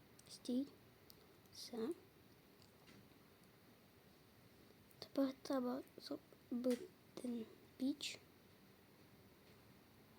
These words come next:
Так. О, так, робимо піч. Ставимо ось сюди. Та м'ясо ось сюди.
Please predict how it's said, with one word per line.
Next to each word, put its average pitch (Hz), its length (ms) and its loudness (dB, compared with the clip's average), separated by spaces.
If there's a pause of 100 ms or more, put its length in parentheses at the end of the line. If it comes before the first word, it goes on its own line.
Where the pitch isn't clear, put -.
(2000)
Так. - 300 -6 (880)
О, 254 60 2 (560)
так, - 280 0
робимо 233 500 8 (580)
піч. 311 560 12 (1200)
Ставимо 226 520 6
ось 247 120 6
сюди. 285 520 10 (520)
Та 254 200 6 (540)
м'ясо 233 540 4 (280)
ось 247 80 2
сюди. 226 460 4